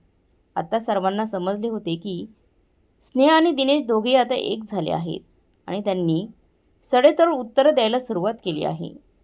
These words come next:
आणि आता आपला उद्धटपणा त्यांना सहन होणार नाही. नंतर काही दिवसानंतर स्नेहाने तिचे स्वतःचे रेस्टॉरंट उघडले, ज्यात ती राज्यातील, आपल्या राज्यातील सर्व पारंपरिक पदार्थ बनवू लागली.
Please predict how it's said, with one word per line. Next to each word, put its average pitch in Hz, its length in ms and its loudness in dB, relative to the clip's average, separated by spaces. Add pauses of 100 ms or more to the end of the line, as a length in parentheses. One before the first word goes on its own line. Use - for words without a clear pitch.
(240)
आणि 185 180 -4
आता 202 180 2
आपला 202 220 2
उद्धटपणा 196 640 -2
त्यांना 202 300 -4
सहन 220 320 -8
होणार 170 300 -4
नाही. 165 260 -8 (1120)
नंतर 285 260 4
काही 339 240 4
दिवसानंतर 294 600 2
स्नेहाने 233 540 -2
तिचे 254 240 -8
स्वतःचे 208 500 -2
रेस्टॉरंट 208 500 -2
उघडले, 175 420 -4 (880)
ज्यात 180 280 0
ती 247 80 -2
राज्यातील, 180 600 0 (1600)
आपल्या 294 260 8
राज्यातील 311 440 4
सर्व 269 280 4
पारंपरिक 240 560 4
पदार्थ 208 420 2
बनवू 190 300 -2
लागली. 160 380 -4